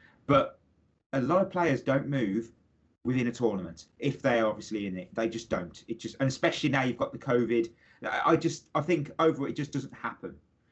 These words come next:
I think you are spot on where if we're a couple of weeks before the start of the season, yeah, you can start to get concerned. I'd be concerned because you, you do think, "Well, what's going on here? This is, this isn't right." But I think the club are clearly working on things.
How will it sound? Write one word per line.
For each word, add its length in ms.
I 80
think 500
you 140
are 80
spot 280
on 240
where 280
if 100
we're 140
a 40
couple 280
of 40
weeks 200
before 480
the 80
start 260
of 60
the 40
season, 440
yeah, 180
you 160
can 160
start 280
to 60
get 160
concerned. 480
I'd 300
be 100
concerned 480
because 300
you, 340
you 120
do 160
think, 300
"Well, 120
what's 140
going 240
on 140
here? 240
This 220
is, 320
this 160
isn't 180
right." 400
But 260
I 60
think 300
the 80
club 400
are 80
clearly 260
working 400
on 160
things. 460